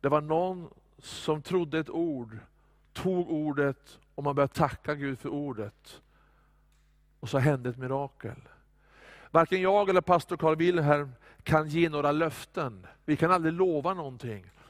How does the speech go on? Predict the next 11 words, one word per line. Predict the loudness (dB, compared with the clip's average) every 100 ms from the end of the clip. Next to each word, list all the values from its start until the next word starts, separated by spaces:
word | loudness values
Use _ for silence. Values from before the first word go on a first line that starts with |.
| _ -6
Men | 0
en | 4 4 2
sak | -2 0
kan | -2 -2
vi | -2
lova. | -2 -2 -2 -4 -6 -16 _ _ _ _ _ _ _ _
Att | -4 -2
Guds | -6 -2
ord | 0 0
är |
sant. | 0 0 -2 -2 -8 _ -20 -20